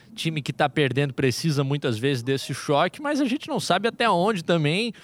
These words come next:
Figueirense tem capacidade,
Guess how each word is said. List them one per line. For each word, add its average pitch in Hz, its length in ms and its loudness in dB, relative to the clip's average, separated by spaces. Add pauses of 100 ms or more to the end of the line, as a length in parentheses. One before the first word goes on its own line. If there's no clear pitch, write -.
(160)
Figueirense 160 500 -2
tem 196 140 -6
capacidade, 131 1300 0